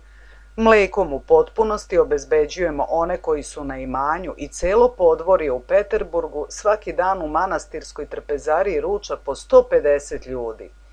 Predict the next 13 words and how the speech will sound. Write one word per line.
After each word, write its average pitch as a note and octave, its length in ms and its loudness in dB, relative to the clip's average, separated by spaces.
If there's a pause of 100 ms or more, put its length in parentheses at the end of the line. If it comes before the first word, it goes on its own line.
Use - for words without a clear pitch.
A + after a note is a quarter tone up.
(220)
Samo A#3 440 2
restauratora E3 960 0
je C#3+ 100 2
bilo E3 300 -2
kod C3 220 -6
nas F3 200 -8
četrdesetoro. B2+ 1040 -6 (560)
Nešto A#3 500 0
od E3 100 2
tih G#3 220 -6
namirnica F3 680 -4
i D#3+ 160 -12
prodamo. C3 520 0